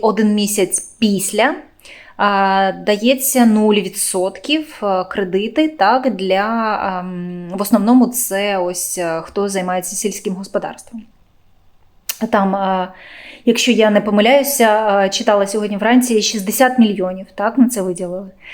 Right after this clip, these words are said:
Тобто, <clears throat> ну, в основному ось ці такі, е, м,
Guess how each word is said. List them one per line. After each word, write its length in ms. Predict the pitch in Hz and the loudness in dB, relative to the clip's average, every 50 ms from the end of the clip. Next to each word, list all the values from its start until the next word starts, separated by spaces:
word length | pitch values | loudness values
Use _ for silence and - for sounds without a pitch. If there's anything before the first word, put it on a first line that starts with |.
| - - - - - - _ _ | -20 -20 -20 -20 -20 -20 _ _
Тобто, 440 | - 226 220 - 247 247 247 - - 311 320 330 | 2 2 4 6 4 4 4 2 2 4 4 6
<clears throat> 200 | 330 - - - | 4 2 4 4
ну, 280 | 320 320 285 262 247 226 | 6 6 8 6 6 6
в 40 | 220 | 4
основному 500 | 220 - 247 220 202 220 254 262 233 190 | 2 2 2 2 4 4 4 6 6 4
ось 180 | 185 185 - | 2 0 -4
ці 180 | - - 202 180 | -6 -4 -4 -4
такі, 340 | - 180 180 - 175 170 170 | -4 -6 -10 -8 -8 -6 -6
е, 100 | - - - 170 165 165 165 165 165 165 165 170 - 170 170 170 165 170 175 | -6 -4 -6 -6 -6 -4 -4 -4 -4 -4 -2 -2 -4 -4 -4 -4 -4 -4 -4
м, 460 | - 165 165 - - 165 - 156 - | -4 -4 -6 -6 -6 -6 -6 -8 -8